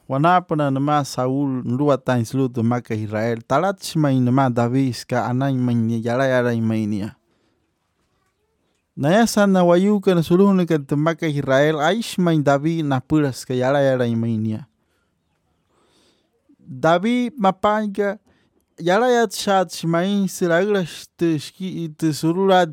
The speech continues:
kaliro senain nian i palahan na inspirero. Nia sa Saúl ska ani ring kuai pa David sa yala yala imainia ut senain sa alin hita chunga senain ska ni ring nian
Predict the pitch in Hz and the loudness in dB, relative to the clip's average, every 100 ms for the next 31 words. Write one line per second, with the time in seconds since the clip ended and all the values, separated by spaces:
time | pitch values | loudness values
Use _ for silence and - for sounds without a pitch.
0 | - 170 170 170 160 156 - 147 151 147 | -2 -2 0 0 -2 -4 -2 -2 0 -2
1 | 139 147 143 160 185 185 - _ _ _ | -6 -8 -4 -2 -2 -6 -12 _ _ _
2 | - 131 - 156 175 165 151 139 - - | -20 -6 0 0 2 2 2 2 0 -2
3 | 156 139 117 113 139 _ _ _ _ 147 | 0 0 -2 -8 _ _ _ _ _ -2
4 | 208 262 - 214 185 180 170 208 190 - | 2 0 0 -2 0 2 2 0 -4 -8
5 | - 175 165 160 165 170 160 214 214 180 | -2 0 2 2 4 2 2 2 2 0
6 | - 156 - 202 185 160 165 139 143 156 | -2 -8 2 2 2 0 0 2 2 0
7 | 180 165 - 170 156 170 185 180 165 160 | -2 -4 -4 -2 0 0 0 -2 -2 -4
8 | 151 151 147 165 170 247 - _ - 190 | -4 -4 -4 -4 -6 -8 -10 _ -4 -4
9 | 131 147 175 165 147 147 165 160 151 143 | -2 -2 -2 -2 -2 -2 -2 -2 -6 -4
10 | 147 - 208 208 180 156 156 170 160 - | -6 -6 -6 -4 -4 -4 -4 -2 -4 -6
11 | 160 151 147 165 175 156 156 147 | -4 0 0 0 0 0 0 0